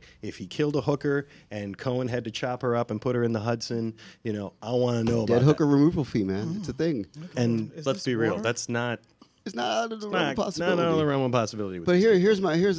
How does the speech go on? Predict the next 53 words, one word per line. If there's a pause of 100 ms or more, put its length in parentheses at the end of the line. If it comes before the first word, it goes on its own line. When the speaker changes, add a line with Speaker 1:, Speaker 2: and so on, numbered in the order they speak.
Speaker 2:
here's
something
to
tie
us
back
to
D
C
for
people
who
are,
you
know, (160)
D
C
fanatics
who, (120)
who (200)
tuned
Speaker 3:
Mm.
Speaker 2:
into
live
dot
one,
not, (120)
one
love
massive
dot
com. (280)
Speaker 3:
<laughs>
Speaker 2:
Two,
two
people
to
bring
up
in
this
conversation,
because
the,
the,
the,
the
key
point
I
wanna
bring
up